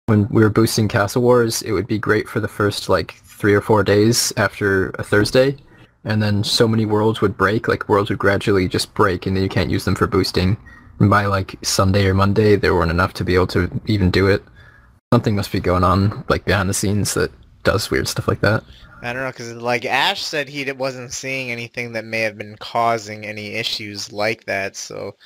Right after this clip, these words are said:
Speaker 2: it's really, I haven't been on sixty-one, uh, in a long time just because of the lag issues that I've had on it.
Speaker 1: Yeah, same
Speaker 2: Although,
Speaker 1: with me.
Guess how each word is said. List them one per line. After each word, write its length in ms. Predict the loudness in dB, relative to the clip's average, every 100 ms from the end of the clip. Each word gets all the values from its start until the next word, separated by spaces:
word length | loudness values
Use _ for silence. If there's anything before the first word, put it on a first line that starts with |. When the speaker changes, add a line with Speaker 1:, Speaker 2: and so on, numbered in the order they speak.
| -20 -20 -20 -20 _
Speaker 2:
it's 140 | -6
really, 240 | 0 0 0 -6 -18 -18 -18 _
I 140 | -2 0
haven't 560 | -2 -4 -18 _ -14
been 500 | -8 -6 -8 -12 -14
on 440 | -8 -6 -6 -8 -12
sixty-one, 1120 | -14 -14 -14 -16 -12 -10 -10 -10 -14 -14 -16 -20 -20 -14
uh, 600 | -12 -10 -12 -12 -12 -14
in 160 | -12 -8
a 100 | -6
long 340 | -4 -4 -6
time 340 | -8 -6 -6 -8
just 160 | -14
because 300 | -14 -10 -10
of 140 | -10 -6
the 420 | -2 -2 -2 -6
lag 380 | -4 0 0 -2
issues 280 | -10 -10 -8
that 120 | -8
I've 140 | -8 -6
had 200 | -6 -6
on 140 | -10
it. 160 | -12 -14 _ -20 -20 -20 _
Speaker 1:
Yeah, 260 | 0 2 2
same 140 | 4
Speaker 2:
Although, 120 | 2 4
Speaker 1:
with 80 |
me. 220 | 2 2